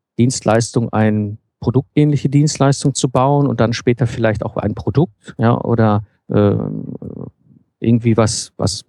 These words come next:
eine App oder was auch immer bastelst. Ähm, versuch es smart zu machen. Versuch es klein zu halten, handelbar zu halten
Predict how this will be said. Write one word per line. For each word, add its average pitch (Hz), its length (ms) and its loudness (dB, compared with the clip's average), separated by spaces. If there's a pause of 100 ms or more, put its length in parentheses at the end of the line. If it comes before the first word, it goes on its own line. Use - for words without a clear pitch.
eine - 200 0
App 127 180 2
oder 110 220 0
was 117 140 0
auch 107 100 0
immer 123 200 2
bastelst. 120 440 -2 (520)
Ähm, 107 380 2 (240)
versuch 139 380 0
es - 220 -2 (220)
smart 110 400 0
zu - 120 -6
machen. 107 320 -8 (100)
Versuch 127 280 0
es - 240 -2 (180)
klein 135 340 2
zu 123 200 -4
halten, 135 300 0
handelbar 143 460 0
zu - 200 -2
halten 123 440 0